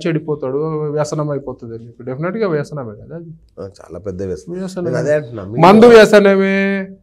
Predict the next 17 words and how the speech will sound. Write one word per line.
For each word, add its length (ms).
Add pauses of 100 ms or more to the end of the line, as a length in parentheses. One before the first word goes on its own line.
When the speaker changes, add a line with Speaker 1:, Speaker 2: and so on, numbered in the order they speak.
(200)
Speaker 1:
ఇది 200
వ్యసనమే. 800 (160)
నేను 180
హుక్కా 200
తాగుతాండి, 540
నేను, 380
నేను, 140
నేను 360
I'm 60
addicted 380
to 140
hookah. 320
నాకు 200
హుక్కా 180
కావాలి 360
ఇప్పుడు. 200 (240)
Speaker 2:
మ్మ్. 320